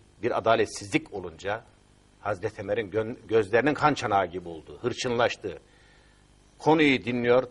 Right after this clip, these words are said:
"Derhal Amr'ı çağırın bana." Amr İbn As çağrılıyor, oğlu çağrılıyor, mahkeme ediliyor, soruluyor,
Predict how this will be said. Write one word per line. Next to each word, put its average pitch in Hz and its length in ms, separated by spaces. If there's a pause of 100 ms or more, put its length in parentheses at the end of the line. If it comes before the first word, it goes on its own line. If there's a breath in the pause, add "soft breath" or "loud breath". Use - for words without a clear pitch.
(140)
"Derhal 151 460 (160)
Amr'ı 123 280
çağırın 107 420
bana." 80 160 (840)
Amr 104 260
İbn 92 180
As 80 280
çağrılıyor, 73 520 (180)
oğlu 110 280
çağrılıyor, 73 500 (140)
mahkeme 113 400
ediliyor, 87 320
soruluyor, 110 520